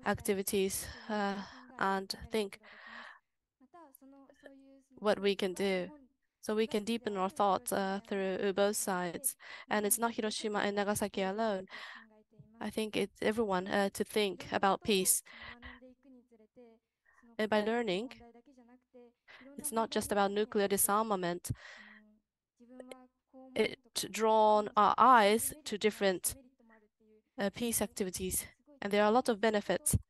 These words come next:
and advantage. And sometimes there are conflicts of opinions.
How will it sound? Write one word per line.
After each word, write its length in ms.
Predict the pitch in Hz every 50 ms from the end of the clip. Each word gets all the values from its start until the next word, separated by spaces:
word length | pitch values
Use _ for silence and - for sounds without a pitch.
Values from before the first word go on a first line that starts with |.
| _ _ - _ _
and 80 | 196
advantage. 720 | 196 190 180 202 220 220 220 220 - 190 170 - - - - _ _ _ _ _ - 302 269
And 100 | 214 214
sometimes 400 | - 240 240 247 - 220 208 214
there 260 | - 214 202 202 196 -
are 220 | 208 214 208 196
conflicts 680 | 196 - - 277 302 285 240 196 180 - - - -
of 380 | - - 202 190 180 - - - -
opinions. 580 | 196 190 220 202 196 185 180 175 185 185 -